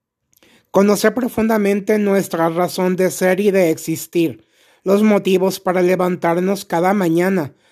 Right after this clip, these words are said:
la automotivación, encontrar lo que se nos da muy bien. El método Yugen. Siempre hay belleza más allá de lo que nuestros ojos perciben.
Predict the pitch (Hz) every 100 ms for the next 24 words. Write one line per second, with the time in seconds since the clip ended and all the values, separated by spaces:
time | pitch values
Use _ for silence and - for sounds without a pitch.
0 | _ 170 - 196 220 220 208 190 185 175
1 | 175 - 190 196 135 _ _ - 185 190
2 | 196 196 190 190 202 214 226 220 208 196
3 | 180 180 185 190 190 190 190 180 190 151
4 | - _ _ _ _ _ - 190 190 208
5 | 208 220 220 208 160 147 196 208 202 151
6 | 123 117 _ _ _ _ _ - 190 202
7 | 208 220 208 208 202 185 180 226 - 190
8 | 151 170 185 202 185 185 196 220 208 202
9 | 185 175 180 185 185 185 190 185 196 202
10 | 196 - 180 165 - 180 175 165 135